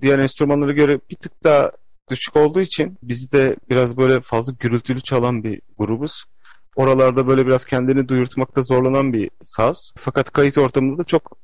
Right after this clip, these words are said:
güzel sonuçlar veren bir enstrüman. Ve de bu albümde saksafonun tonu oldukça prosesten geçmiş bir ton. Bütün iş elektronik olduğu için bütün sesler dijital seslerden oluştuğu için böyle çok fazla akustik tonuyla işin içine girmek istemedim açıkçası.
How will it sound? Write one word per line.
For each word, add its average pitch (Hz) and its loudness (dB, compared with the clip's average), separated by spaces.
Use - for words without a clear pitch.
güzel 131 0
sonuçlar 104 -2
veren 95 -2
bir 98 -2
enstrüman. 131 -2
Ve 147 2
de 165 2
bu 165 6
albümde 170 2
saksafonun 147 -2
tonu 147 0
oldukça 135 2
prosesten 143 -2
geçmiş - -6
bir 95 -8
ton. - -10
Bütün 143 -2
iş 139 -2
elektronik 120 0
olduğu 143 2
için 131 -6
bütün 127 -6
sesler - -4
dijital 120 -2
seslerden 120 0
oluştuğu 120 -2
için 165 -2
böyle 127 2
çok - -4
fazla 135 0
akustik - -6
tonuyla 135 2
işin 131 0
içine 143 0
girmek 131 0
istemedim 107 0
açıkçası. - -8